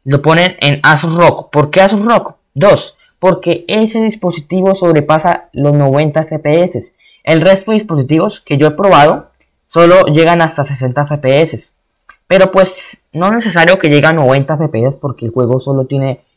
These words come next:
soporta sesenta F P S, así que no se va a notar diferencia. Pero pues para que, para tener F P S de sobra. Por ejemplo, eh, la grabación consume treinta F P S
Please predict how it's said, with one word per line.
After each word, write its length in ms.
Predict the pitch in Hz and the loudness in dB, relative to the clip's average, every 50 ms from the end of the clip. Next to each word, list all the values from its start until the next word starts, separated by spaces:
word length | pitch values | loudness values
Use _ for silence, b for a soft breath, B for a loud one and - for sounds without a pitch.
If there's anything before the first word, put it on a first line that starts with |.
| _ _ | _ _
soporta 460 | - 139 147 165 170 - - 151 139 | -12 -8 -4 -2 -2 -2 0 -2 -2
sesenta 320 | 147 135 123 123 117 143 | -2 0 -2 -2 -2 -4
F 140 | 139 - 156 | -4 -6 -6
P 280 | 147 156 156 156 143 147 | -4 -2 0 0 0 -2
S, 140 | 156 151 - | -2 -6 -6
así 160 | 135 120 113 | -8 -8 -8
que 160 | - - 127 | -6 -6 -6
no 140 | 120 120 120 | -6 -6 -8
se 80 | - - | -8 -8
va 60 | 120 | -8
a 40 | 120 | -6
notar 260 | 120 117 127 120 117 | -6 -6 -8 -8 -8
diferencia. 480 | 117 - 113 110 107 104 - - - _ _ _ B B B B B B B B B | -8 -8 -6 -6 -6 -6 -8 -12 -18 _ _ _ B B B B B B B B B
Pero 260 | 175 180 196 196 190 | 2 4 4 2 0
pues 160 | - - - | -2 -6 -6
para 340 | - - 160 156 151 151 - | -4 0 0 2 2 0 -2
que, 320 | - 151 156 151 143 139 - - 143 135 127 - - | -2 0 2 2 4 4 4 4 4 4 2 0 -2
para 220 | - 135 139 135 127 | 0 0 2 2 0
tener 380 | - 127 127 131 135 131 127 - | 0 -2 -2 0 -2 -2 -4 -4
F 340 | - 170 - - 143 170 175 | -6 -6 -4 -4 -4 -4 -4
P 80 | - 156 | -4 -4
S 100 | 165 170 | -4 -4
de 120 | 180 196 | -4 -4
sobra. 320 | 196 240 214 180 123 - - _ B B B B B B B B B | -2 -2 0 0 -2 -4 -8 _ B B B B B B B B B
Por 100 | - 165 | -2 -2
ejemplo, 420 | 147 151 175 185 190 190 190 - - - - - _ | -2 2 4 4 6 6 4 4 0 -6 -12 -14 _
eh, 200 | - 147 156 151 | 0 2 2 4
la 120 | 151 151 151 | 4 4 4
grabación 440 | 151 151 151 147 147 160 165 160 151 | 4 4 2 2 0 0 -2 -2 -2
consume 380 | 151 - 180 156 190 185 185 175 | -4 -4 -6 -4 -2 -2 -2 0
treinta 300 | 175 185 185 175 170 180 | 0 0 0 0 -2 -4
F 120 | 175 175 | -6 -6
P 180 | 165 - 123 135 | -6 -2 0 0
S 220 | 143 143 151 147 | 2 0 -2 -4